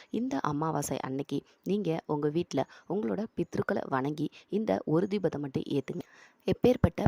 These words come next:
பித்ருக்கள் சாபமா இருந்தாலும் நீங்கி கண்டிப்பா அவர்களோட ஆசீர்வாதத்தை நீங்க பெற முடியுங்க. அமாவாசை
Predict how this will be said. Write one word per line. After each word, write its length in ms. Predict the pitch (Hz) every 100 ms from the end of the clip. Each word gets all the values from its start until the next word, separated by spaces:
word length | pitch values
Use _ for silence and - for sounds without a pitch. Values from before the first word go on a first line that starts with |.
| -
பித்ருக்கள் 480 | - - 196 190 143
சாபமா 360 | 143 156 156
இருந்தாலும் 480 | - 185 151 147 190 _
நீங்கி 420 | - 165 180 160 -
கண்டிப்பா 540 | - 160 175 214 175 - 151
அவர்களோட 540 | 147 160 151 156 147
ஆசீர்வாதத்தை 500 | 143 165 156 - -
நீங்க 200 | - 156
பெற 160 | - 139
முடியுங்க. 460 | 139 139 143 143 143 - - - _ _ _ _ _ - - - - - -
அமாவாசை 640 | - 185 233 262 165 -